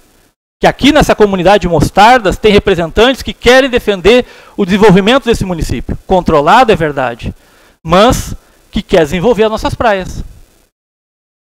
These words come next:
Que quer desenvolver as nossas praias. Porque cada vez mais vem turistas para cá. E a decisão judicial que impede a ligação de energia elétrica, ela vai na contramão, porque ela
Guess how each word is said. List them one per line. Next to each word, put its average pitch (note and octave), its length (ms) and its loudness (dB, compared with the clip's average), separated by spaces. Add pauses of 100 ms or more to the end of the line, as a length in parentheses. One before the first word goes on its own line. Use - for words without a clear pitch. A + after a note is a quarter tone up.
(280)
Que E3+ 100 -6
quer A#3+ 220 0
desenvolver A3+ 380 0
as D#3+ 60 2
nossas C#3 220 -10
praias. - 420 -12 (300)
Porque - 220 0
cada G3 240 4
vez F#3+ 240 4
mais G3 320 2
vem A#3 120 -8
turistas G#3+ 380 -10
para A3+ 160 -4
cá. B2+ 260 -8 (300)
E F#3 80 2
a F#3+ 60 4
decisão A#3 420 2
judicial A3+ 580 2
que - 140 -8
impede A3 400 0
a - 20 -2
ligação F#3+ 320 -6
de F#3+ 60 -8
energia E3+ 300 -4
elétrica, G3 420 0
ela G3+ 140 2
vai B3 120 2
na C4+ 100 0
contramão, C4 680 2 (320)
porque - 180 -2
ela A#3+ 260 4